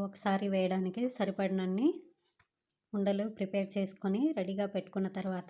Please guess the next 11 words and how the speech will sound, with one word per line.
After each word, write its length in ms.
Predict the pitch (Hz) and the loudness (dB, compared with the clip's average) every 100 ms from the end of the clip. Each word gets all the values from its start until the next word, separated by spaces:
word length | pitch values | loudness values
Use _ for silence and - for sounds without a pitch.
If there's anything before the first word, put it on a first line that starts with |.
| 254 | -2
ఇప్పుడు 280 | 277 185 226 302 - - _ - | -2 -2 -2 -2 -6 -18 _ -10
డీప్ 240 | 208 214 | -6 -4
ఫ్రైకి 380 | 214 196 190 196 240 | 2 0 2 -2 -2
ఆయిల్ 320 | 190 196 202 | -2 -2 -4
పెట్టి 340 | 196 175 - 247 302 - _ _ _ _ _ - | -4 -6 -2 -2 -2 -6 _ _ _ _ _ -4
ఆయిల్ 280 | 202 208 202 | 0 0 0
బాగా 340 | 190 190 233 302 | 0 0 0 2
వేడవ్వాలి. 680 | 220 202 190 190 185 226 349 339 _ _ _ _ _ _ _ _ _ _ - | 2 2 0 -2 -2 0 -2 -4 _ _ _ _ _ _ _ _ _ _ -4
ఆయిల్ 260 | 202 202 214 | 0 0 0
సరిగా 320 | 202 196 202 | 0 2 2
కాగకపోతే 760 | 196 190 190 202 - 196 196 | 2 -2 0 -4 0 0 2